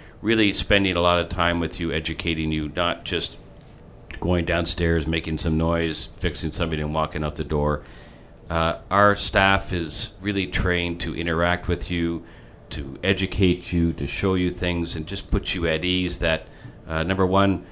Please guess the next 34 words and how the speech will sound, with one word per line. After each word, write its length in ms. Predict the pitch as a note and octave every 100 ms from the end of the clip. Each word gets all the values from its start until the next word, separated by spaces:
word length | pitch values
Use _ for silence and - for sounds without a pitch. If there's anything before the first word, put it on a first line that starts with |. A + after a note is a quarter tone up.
| - - - -
we 80 | E2
can 160 | E2 D#2
diagnose 480 | F#2+ F#2+ F#2 F2
the 60 | F2+
problem, 420 | - F2+ F2 F2
we 80 | D#2+
can 140 | D2+ D#2
fix 260 | E3 -
the 80 | F2+
problem, 400 | - D#2+ D#2 D#2+
and 140 | D#2
we 60 | D#2+
can 140 | E2+ D#2
give 140 | D#2
you 80 | D#2
choices. 580 | - D#2+ C#2+ C#2 A#1+ -
And 160 | F2 E2+
then, 300 | F#2+ F#2+ - - - - - -
um, 400 | E2+ E2 D#2+ D#2 -
our 160 | E2+ E2+
sales 380 | - A#2+ A#2 G#2
staff 380 | - G2+ G2+ -
also, 720 | G2+ F#2+ - F#2+ F#2+ F2+ -
um, 440 | E2 E2 E2 D#2+ - -
have 160 | E2+ E2
a 40 |
lot 200 | F2 F2+
of 80 | E2+
experience 640 | D#2+ - - G#2+ G2+ F#2
just 260 | - F2+ -
with 140 | D#2+
customer 400 | - F2+ - E2
service, 500 | D#2 G2 F#2+ F2+ F2
just 280 | - F#2 -